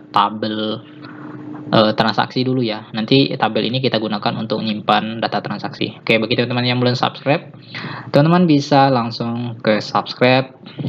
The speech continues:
Padang Tekno, ke Padang Tekno, kemudian, nah, nanti tekan tombol loncengnya ya. Dan jangan lupa di subscribe juga.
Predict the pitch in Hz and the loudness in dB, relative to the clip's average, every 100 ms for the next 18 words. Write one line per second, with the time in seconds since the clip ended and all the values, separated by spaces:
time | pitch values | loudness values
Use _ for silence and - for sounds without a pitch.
0 | - - - - 101 - - 143 143 143 | 2 0 -10 -10 -8 -6 0 0 4 4
1 | 147 147 151 139 - _ _ _ - - | 4 4 0 -4 -12 _ _ _ -20 -20
2 | - - - - - - - - - - | -20 -20 -20 -20 -20 -20 -20 -14 -4 -2
3 | - 104 104 120 131 131 135 139 127 110 | 0 0 0 -2 0 2 2 0 -4 0
4 | 110 107 104 104 104 104 107 104 104 104 | 2 4 4 4 2 2 2 0 -2 -4
5 | 110 - - - - - 107 104 104 104 | -6 -12 -20 -20 -20 -2 2 2 2 0
6 | 107 147 165 - - _ _ 139 127 127 | 2 2 2 -2 -16 _ _ -6 -4 -2
7 | 117 117 120 127 135 139 - - _ _ | -2 -2 -2 -2 0 0 -2 -14 _ _
8 | - - - - - - 113 107 110 107 | -20 -20 -20 -20 -6 0 2 2 0 -2
9 | 107 107 135 131 - - 110 107 113 139 | -2 0 0 0 -6 -2 -2 -2 0 0